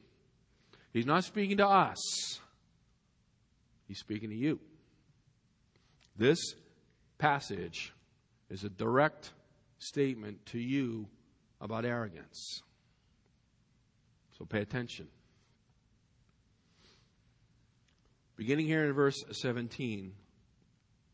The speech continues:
Israel's rejection by God should humble us. That is a fundamental statement.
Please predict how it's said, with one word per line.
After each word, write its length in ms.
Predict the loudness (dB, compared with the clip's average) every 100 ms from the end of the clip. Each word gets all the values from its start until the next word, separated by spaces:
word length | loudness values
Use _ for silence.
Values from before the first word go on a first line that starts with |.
| _ _ _ _
Israel's 560 | 2 2 4 4 4 2
rejection 580 | -2 4 4 4 -4 -2
by 200 | -2 0
God 560 | 0 2 4 2 0 -6 -18 -20 _ _ _ _ _
should 260 | -4 -2 2
humble 340 | 0 0 -2
us. 280 | -4 -8 -6
That 180 | -2 -2
is 120 | -2
a 80 | -6
fundamental 760 | -4 -4 -2 -4 -4 -4 -6
statement. 640 | -6 -2 -2 -4 -12 -20